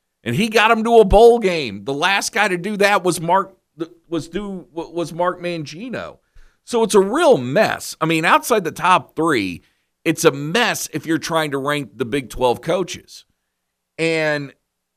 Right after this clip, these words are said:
the thing with Neil Brown is, I mean, Neil Brown is the only coach in the Big Twelve that we can safely say is on the hot seat. And if West Virginia doesn't win six games next year,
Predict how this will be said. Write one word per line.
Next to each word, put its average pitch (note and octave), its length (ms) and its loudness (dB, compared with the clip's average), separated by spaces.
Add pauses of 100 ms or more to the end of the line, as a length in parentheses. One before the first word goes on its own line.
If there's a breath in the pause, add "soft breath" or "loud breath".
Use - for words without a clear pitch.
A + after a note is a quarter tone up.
(300)
the D3 320 -10
thing B3 300 -2
with F#3 160 2
Neil F3 240 4
Brown D3+ 440 0
is, C#3+ 160 -4
I C#3+ 60 2
mean, C#3+ 300 -4
Neil F3 180 2
Brown F3 340 0
is C3+ 140 -4
the C3 180 -6
only D#3+ 360 -2
coach D#3 400 0
in D3+ 180 -6
the D3 80 -6
Big C3 200 -4
Twelve D#3+ 340 0
that B2+ 80 -2
we C3 120 -6
can A#2+ 140 -6
safely D3+ 440 -4
say C#3+ 240 -4
is A#2+ 160 -6
on B2+ 120 -2
the G#2 100 -6
hot E3 340 -4
seat. F#2 400 -12 (500)
And A#2 480 2
if A#2 180 -2
West D3 220 0
Virginia C3 380 -6
doesn't B2+ 300 -2
win C#3+ 200 -2
six D3 340 -6
games A#2+ 340 -6
next C3+ 360 -6
year, A#2+ 360 -2